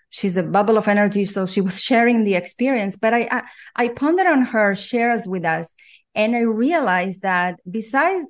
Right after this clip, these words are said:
yes, she, she did, she visited, like, four or five different islands,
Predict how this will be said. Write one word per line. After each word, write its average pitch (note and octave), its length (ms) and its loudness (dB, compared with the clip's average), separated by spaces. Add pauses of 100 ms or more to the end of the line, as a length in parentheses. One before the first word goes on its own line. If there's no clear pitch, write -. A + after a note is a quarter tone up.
(100)
yes, C#4+ 400 -2
she, - 160 -10
she B3+ 160 -4
did, C4 240 -4
she B3+ 160 -2
visited, C#4 480 0
like, F#3+ 180 -2 (160)
four A#3 240 2
or F3 140 0
five F#3+ 400 -4
different G#3 340 -6
islands, G#3 440 0